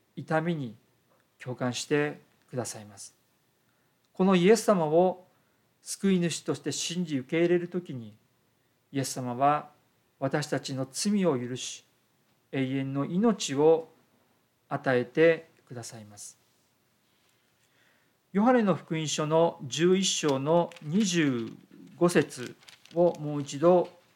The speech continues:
お読みさせていただきたいと思います。二百五ページ、十一章二十五節。イエスは彼女に言われた。「私はよみがえりです。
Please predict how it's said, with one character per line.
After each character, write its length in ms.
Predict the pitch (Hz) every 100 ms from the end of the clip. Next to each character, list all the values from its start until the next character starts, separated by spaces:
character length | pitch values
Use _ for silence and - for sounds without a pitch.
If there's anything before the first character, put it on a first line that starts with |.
| _ _
お 40 | 147
読 140 | 139
み 100 | 135
さ 140 | 151
せ 160 | 131 139
て 160 | 143 170
い 80 |
た 120 | 165 135
だ 100 | 127
き 80 |
た 140 | - 156
い 80 | 151
と 320 | 143 117 - _ _ _
思 160 | 123 120
い 80 | 117
ま 120 | 117
す。 220 | - - _ _ _ _ _ _ _ _ _
二 100 | 143
百 300 | 139 143 143
五 160 | 139 139
ペ 220 | - 143
ー 20 |
ジ、 240 | 120 - 95 _ _ _ _ _ - _ _
十 180 | 123 170
一 60 | 175
章 240 | - 143
二 160 | 143 175
十 400 | 135 131 113 - _ _ _ _
五 100 | 147
節。 420 | 139 120 - - - _ _ _ _ _ _ _ _ _ _ _ _ - _ _ _ _ _ -
イ 100 | 196
エ 60 |
ス 140 | 190 165
は 100 | 151
彼 320 | - 208 202
女 180 | 151 143
に 280 | 160 180 -
言 100 | 127
わ 80 | 113
れ 80 |
た。 120 | - - _ _ _ _ _ _ _ _ _ _
「私 380 | 143 165 156 151
は 300 | 156 160 160 _ _ _
よ 140 | 151
み 160 | 151 165
が 100 | 160
え 80 | 156
り 120 | 143
で 100 | 143
す。 320 | 139 - -